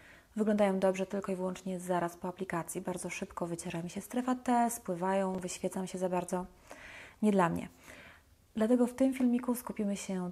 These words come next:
tylko na podkładach matujących. I już na początku muszę zaznaczyć, że największym problemem, jaki miałam z podkładami z Sephora Collection, jest odcień. Jeśli macie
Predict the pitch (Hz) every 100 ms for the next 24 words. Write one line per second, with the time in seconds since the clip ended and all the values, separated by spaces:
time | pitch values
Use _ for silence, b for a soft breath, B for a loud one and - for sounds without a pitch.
0 | - - 247 254 262 269 269 277 - -
1 | 202 190 180 - 175 175 - - 190 175
2 | 170 165 - - - - - - 254 262
3 | 254 254 254 254 214 202 - 208 226 226
4 | 202 196 196 190 196 190 185 180 185 233
5 | 247 240 208 220 196 185 175 190 - B
6 | B B B B B _ - 220 220 208
7 | 233 240 196 - - - 190 202 214 180
8 | - 196 - 214 190 160 143 - - 226
9 | 247 277 302 - 233 254 247 240 - -
10 | - - 175 - - - - - 214 208
11 | 202 208 196 - 190 180